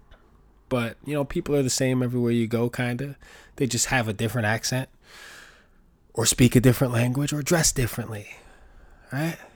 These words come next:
You ever go somewhere and you see the way people are dressed and you're like, "Did I just fucking get into a time machine?" I think about that too. You know, I remember we were in, uh, we were in Naples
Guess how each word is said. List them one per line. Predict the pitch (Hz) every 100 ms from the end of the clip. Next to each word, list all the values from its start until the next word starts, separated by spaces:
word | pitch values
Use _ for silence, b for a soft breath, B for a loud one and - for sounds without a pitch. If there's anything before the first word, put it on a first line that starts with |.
| b b b _ _ _ _ - - _ _
You | -
ever | 160
go | 143 143
somewhere | - 151 151
and | 143
you |
see | 127 147
the |
way | 139
people | 131 - 139
are |
dressed | 101 120 131 -
and | 123
you're |
like, | 127 117
"Did | 113
I | 135
just | 170
fucking | - 165 -
get | 131 131
into | 135 143
a | 110
time | - - 123 131
machine?" | 139 - 160 151 - b b b b b b -
I | 131
think | 156 139
about | 131 120
that | 120 135
too. | 156 151 151 b b b b b b b -
You | - 107
know, | 110
I | 113
remember | 135 147 143
we | 131 135
were | 131 127
in, | 123 120
uh, | 117 113 107
we | 127
were | 131 123
in | 110
Naples | 139 139 113 - -